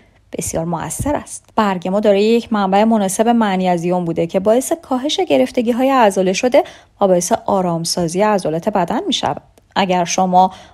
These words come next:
ورزش‌های سنگین انجام می‌دهید و می‌خواهید بدن خود را آرام کنید، می‌توانید از برگ مو استفاده کنید.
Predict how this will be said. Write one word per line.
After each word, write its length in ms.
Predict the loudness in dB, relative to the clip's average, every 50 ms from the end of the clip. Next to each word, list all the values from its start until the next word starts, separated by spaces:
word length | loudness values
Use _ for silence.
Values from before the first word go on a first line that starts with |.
| -6 0 2
ورزش‌های 640 | 2 4 2 2 2 0 0 0 0 0 -2 0 0
سنگین 600 | -2 -4 -4 -2 -2 -2 -2 -2 0 0 2 2
انجام 360 | 2 2 0 0 0 -2 -2
می‌دهید 380 | -2 -4 -4 -4 -4 -4 -4 -4
و 40 | -6
می‌خواهید 440 | -6 -6 -6 -6 -4 -4 -4 -4 -4 -4 -4
بدن 360 | -2 -2 -2 -2 -2 -2 -2
خود 280 | 0 2 2 2 4 6
را 80 | 6
آرام 320 | 6 6 6 4 2 0 0
کنید، 400 | 0 0 2 2 0 -2 -4 -8 -20 -20 -20 _ _ _
می‌توانید 480 | -6 -4 0 2 2 2 2 2 2 2
از 180 | 2 0 0 -2 -2
برگ 360 | -2 -2 -2 -2 -4 -4 -4
مو 180 | -2 -2 0 0
استفاده 520 | 0 -2 -2 -4 -6 -6 -6 -6 -6 -8
کنید. 420 | -10 -12 -14 -16 -16 _ _ -20